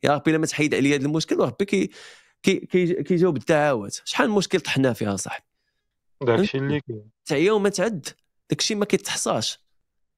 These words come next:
Speaker 1: وشكون اللي خرجك من هذا المشكل هذاك؟ الايمان ديالك بالله سبحانه وتعالى.
Speaker 2: داكشي اللي كاين.
Speaker 1: كتقول: "سبحان الله، كيفاش خرجت انا من هذا المشكل هذا؟ كيفاش؟"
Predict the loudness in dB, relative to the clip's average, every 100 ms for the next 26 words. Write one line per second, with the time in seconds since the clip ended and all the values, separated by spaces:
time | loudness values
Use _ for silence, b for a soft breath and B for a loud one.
0 | 0 2 2 2 2 2 0 0 0 2
1 | 2 2 2 2 0 -2 0 2 2 2
2 | 2 0 0 2 2 0 0 2 2 0
3 | -2 -4 -4 -8 -14 _ _ _ _ -20
4 | -12 -10 -6 -8 -8 _ _ _ -2 2
5 | 2 0 -2 2 2 0 -2 0 0 0
6 | -2 -2 -2 2 2 2 0 0 2 2
7 | 2 -2 -4 0 0 0